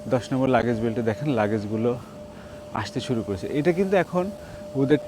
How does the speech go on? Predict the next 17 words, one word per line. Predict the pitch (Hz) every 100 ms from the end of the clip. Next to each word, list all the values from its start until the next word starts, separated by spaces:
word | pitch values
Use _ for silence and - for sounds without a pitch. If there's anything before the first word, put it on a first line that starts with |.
| -
টেস্ট | 196 208 - -
চলছে। | 160 117 95 107 - - - - - - - - - -
আর | 110 104 107 107 101 - - - - - - - - - -
আমরা | 135 139
এসেছি, | 147 202 - -
সেজন্য | 165 160 151
তারা | 139 135
কিন্তু | 131 135 127
একটু | 127 - 135 - - - -
টেস্ট | 139 -
করে | - 135
বিষয়গুলো | 120 117 123 113 117 110 - -
দেখাচ্ছে | 107 107 123 - 151 - - - - - 104
যে | 107 104 104 101 - - - -
এই | 135 139
যে | 135
লাগেজগুলো | 120 113 110 117 156